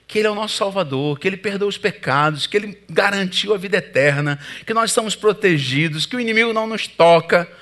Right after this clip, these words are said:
Aí quando vem a hora da gente dar a oferta, a gente olha assim e diz, "Mas vai faltar no final do mês."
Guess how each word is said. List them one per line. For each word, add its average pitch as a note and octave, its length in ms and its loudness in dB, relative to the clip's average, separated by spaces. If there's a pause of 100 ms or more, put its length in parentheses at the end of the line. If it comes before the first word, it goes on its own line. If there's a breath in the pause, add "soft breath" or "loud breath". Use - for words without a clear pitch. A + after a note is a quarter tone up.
(260 loud breath)
Aí - 100 -2
quando G3+ 200 -8
vem G3+ 100 -4
a F#3+ 40 -6
hora F#3+ 140 -4
da F#3+ 60 -4
gente F3+ 140 -8
dar F3 100 -2
a F#3+ 40 -2
oferta, E3 840 -2 (640 soft breath)
a - 80 -10
gente D3+ 280 -8
olha D#3+ 160 0
assim D#3+ 220 -6
e D#3 40 -8
diz, C3 320 -8
"Mas D3 180 -6
vai D#3+ 100 -8
faltar D3+ 400 -6
no D3 100 -8
final C#3+ 220 -10
do C3 100 -12
mês." - 800 -14